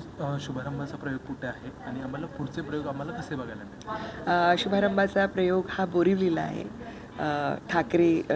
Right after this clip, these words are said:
Speaker 2: नाट्यगृहामध्ये दुपारी साडेचार वाजता आणि, अ, त्याच्यानंतरचे जे प्रयोग आहेत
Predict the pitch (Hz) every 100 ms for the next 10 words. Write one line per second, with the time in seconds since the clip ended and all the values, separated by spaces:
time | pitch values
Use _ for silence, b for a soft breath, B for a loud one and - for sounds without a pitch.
0 | 151 151 - 165 160 156 156 156 156 147
1 | 151 151 151 143 139 143 - 139 - -
2 | B B B B 180 170 165 170 170 170
3 | 165 165 160 175 170 190 190 180 196 196
4 | 196 185 180 175 170 165 175